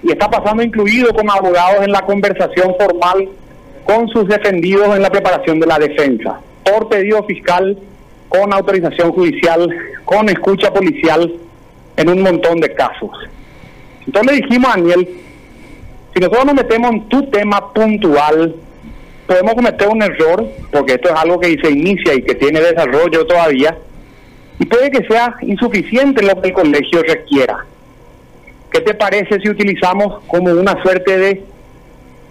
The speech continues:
catapulta tu caso como para disparar una denuncia de tamaño mayor, pidiéndole a las autoridades que entren a investigar?". Y así quedamos.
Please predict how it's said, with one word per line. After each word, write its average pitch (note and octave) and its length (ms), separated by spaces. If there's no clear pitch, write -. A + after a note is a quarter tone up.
catapulta F#3 800
tu D3+ 160
caso F#3+ 380
como F#3+ 260
para F#3 220
disparar F#3+ 720
una G#3 240
denuncia G#3 440
de G3+ 120
tamaño G3 480
mayor, C#3+ 520
pidiéndole G3 540
a F#3 40
las F#3 160
autoridades D#3 800
que E3 220
entren G3 260
a E3+ 60
investigar?". D3+ 540
Y E3 80
así E3+ 260
quedamos. A#2+ 380